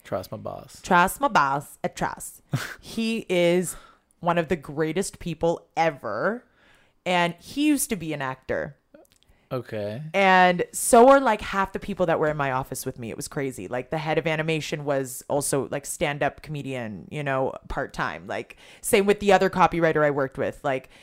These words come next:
Speaker 2: if I mention these, like, Asigal and Jonathan Gruber and Yaniv Tros, like, these are all people who have performed, you know, in the scene.
Speaker 1: Mm-hmm.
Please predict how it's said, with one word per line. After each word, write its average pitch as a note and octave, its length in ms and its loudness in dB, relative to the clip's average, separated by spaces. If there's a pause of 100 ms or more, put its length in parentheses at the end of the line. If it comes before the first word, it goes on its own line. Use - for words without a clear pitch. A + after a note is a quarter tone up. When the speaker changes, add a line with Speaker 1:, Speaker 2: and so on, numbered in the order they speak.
(180)
Speaker 2:
if F#3+ 160 0
I G#3 80 4
mention F#3+ 320 -2
these, F#3 240 -6
like, D#3+ 220 -4
Asigal E3 680 2
and C3+ 220 -4
Jonathan E3+ 380 0
Gruber E3 400 0
and C#3+ 180 -4
Yaniv D#3+ 280 -6
Tros, D3 420 0
like, D#3 180 -4
these F#3 160 -8
are G3+ 140 2
all F#3+ 160 6
people F#3 400 0
who D#3+ 420 -2 (220)
have D#3+ 200 -4
performed, E3+ 800 -4 (140)
you D#3+ 120 -6
know, C#3+ 260 0
in D#3+ 200 -6
the D#3 80 -4
scene. D3 580 -8
Speaker 1:
Mm-hmm. C3 360 -2